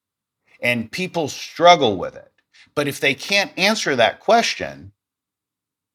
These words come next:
how do they know what to do next?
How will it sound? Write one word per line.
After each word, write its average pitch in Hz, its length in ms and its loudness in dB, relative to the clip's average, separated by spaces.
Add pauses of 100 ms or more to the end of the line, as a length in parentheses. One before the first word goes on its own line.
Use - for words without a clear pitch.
(480)
how 196 220 0
do 196 80 -2
they 180 160 2
know 170 160 2
what 156 280 2
to 127 120 -6
do 127 400 -4 (840)
next? - 560 -2